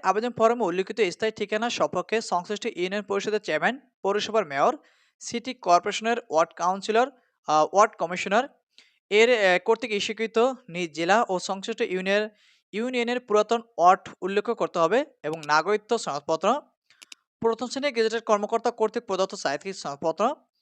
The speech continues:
মুক্তিযোদ্ধার কোটা যারা আবেদন করবেন, তাদের ক্ষেত্রে কিছু কাগজপত্র প্রয়োজন হবে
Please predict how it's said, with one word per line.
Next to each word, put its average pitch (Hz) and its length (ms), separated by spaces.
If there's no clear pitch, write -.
মুক্তিযোদ্ধার 208 600
কোটা 220 260
যারা 214 140
আবেদন 160 220
করবেন, 196 340
তাদের 151 260
ক্ষেত্রে 208 240
কিছু 214 180
কাগজপত্র 170 540
প্রয়োজন 175 300
হবে 202 160